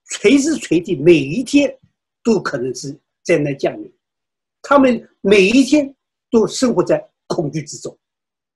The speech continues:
这个恐惧并不是说我就是完全的信奉你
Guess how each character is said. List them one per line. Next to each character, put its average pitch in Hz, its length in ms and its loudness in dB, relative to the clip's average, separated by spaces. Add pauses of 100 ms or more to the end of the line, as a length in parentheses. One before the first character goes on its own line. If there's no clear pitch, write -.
(580)
这 349 100 4
个 349 180 6
恐 165 240 2
惧 208 260 -4 (100)
并 302 180 6
不 233 80 0
是 220 240 -6
说 208 400 0 (880)
我 185 180 4
就 262 140 2
是 208 280 0 (1200)
完 185 360 4
全 135 340 -4
的 170 260 -4 (1200)
信 247 500 0
奉 180 260 0
你 127 280 -12